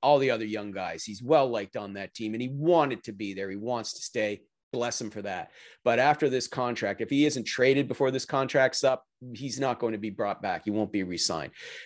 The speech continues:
The net is, I think, is Montembeault's for as long as he wants it, and he'll,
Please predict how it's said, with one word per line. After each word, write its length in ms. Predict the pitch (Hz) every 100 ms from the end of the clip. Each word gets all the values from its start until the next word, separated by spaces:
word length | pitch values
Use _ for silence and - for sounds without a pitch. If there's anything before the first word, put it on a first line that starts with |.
| -
The 80 | 131
net 260 | 147 156
is, 240 | 143 - -
I 160 | 127 139
think, 200 | 143 123
is 120 | 113
Montembeault's 1080 | 120 127 113 127 113 120 113 110 - - - _ _
for 140 | - 113
as 120 | 107
long 200 | 113 113
as 80 | 104
he 100 | 110
wants 340 | 107 113 101
it, 140 | 101 85
and 200 | 107 107
he'll, 380 | 117 107 101 95